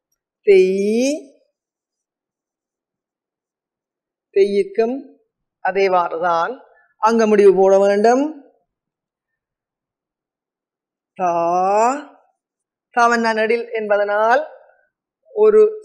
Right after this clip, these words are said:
செமிகோலன் அல்லது கமா புள்ளி மட்டும் போட்டால் போதும். நான்கு மாத்திரைகள். அதே போலதான் ஹா. இந்த ஹா எழுதும் பொழுது ஹெச் ஏ ஹ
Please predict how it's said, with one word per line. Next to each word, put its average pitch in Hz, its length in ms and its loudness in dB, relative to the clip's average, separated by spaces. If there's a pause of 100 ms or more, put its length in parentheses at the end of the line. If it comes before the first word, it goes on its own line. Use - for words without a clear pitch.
செமிகோலன் 220 720 0
அல்லது 196 560 0
கமா 226 420 -6
புள்ளி 208 300 -6
மட்டும் 190 420 -6
போட்டால் 185 460 -2
போதும். 196 600 -4
நான்கு 208 380 -2
மாத்திரைகள். 180 500 -6 (1040)
அதே 262 400 -6
போலதான் 208 840 -4 (1000)
ஹா. 247 160 0 (1080)
இந்த 190 200 -10
ஹா 240 460 -4
எழுதும் 208 360 -4
பொழுது 196 340 -4 (920)
ஹெச் - 420 -8
ஏ 262 200 -4
ஹ 247 300 2